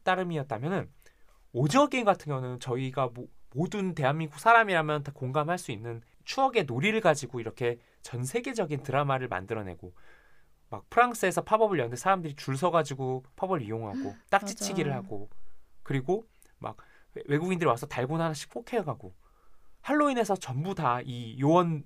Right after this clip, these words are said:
Speaker 1: 이렇게 빨간색 <laughs> 동그란 네모세 옷을 입고 막 놀고 이런 현상이 너무 신기하고 재미있었던 것 같아요. 근데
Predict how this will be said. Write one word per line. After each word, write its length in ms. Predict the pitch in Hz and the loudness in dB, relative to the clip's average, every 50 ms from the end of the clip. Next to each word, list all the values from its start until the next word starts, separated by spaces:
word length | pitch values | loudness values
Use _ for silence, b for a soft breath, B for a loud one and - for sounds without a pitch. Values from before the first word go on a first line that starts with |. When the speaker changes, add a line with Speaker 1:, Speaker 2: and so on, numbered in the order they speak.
| - - | -12 -16
Speaker 1:
이렇게 140 | - 135 135 | -14 -10 -2
빨간색 540 | - 185 208 233 247 240 - 160 127 - - - | 2 4 6 6 6 4 2 0 -4 -4 -2 -4
<laughs> 680 | 151 - - 156 143 - - - - - - - - | -4 -2 0 0 0 0 -2 -16 -20 -20 -18 -10 -6
동그란 320 | 196 202 190 - 233 185 139 | -6 -4 0 4 4 4 6
네모세 380 | 120 123 135 151 151 - 208 | 4 2 2 0 0 2 2
옷을 320 | 180 147 123 92 - 127 110 | 2 2 2 0 -4 -6 -10
입고 260 | 98 - - 123 120 b b b b b b | -10 -8 -8 -8 -8 b b b b b b
막 160 | - 110 - - | -10 -10 -8 -4
놀고 360 | - 127 127 127 127 104 92 b b b b b b b b b b b b b b b b | -2 -2 -2 -2 -4 -8 -12 b b b b b b b b b b b b b b b b
이런 400 | 143 170 247 320 330 330 320 294 | 0 2 2 2 2 0 -2 -2
현상이 340 | 277 302 277 269 262 240 | 0 0 2 2 2 0
너무 260 | - 113 117 170 240 285 | 0 -4 -4 -2 -2 0
신기하고 360 | - - 269 262 233 190 165 | 0 0 2 2 2 2 2
재미있었던 600 | - 123 120 139 165 175 170 - 151 - 151 131 | -2 -4 -4 -2 -2 -2 -2 -4 -4 -4 -4 -6
것 100 | 127 120 92 | -6 -8 -14
같아요. 460 | - - - 90 87 98 107 95 - b b b b b b b b b b b b b | -14 -14 -12 -8 -6 -6 -6 -8 -12 b b b b b b b b b b b b b
근데 420 | - 139 127 156 202 175 - - | -4 0 2 2 2 2 0 -4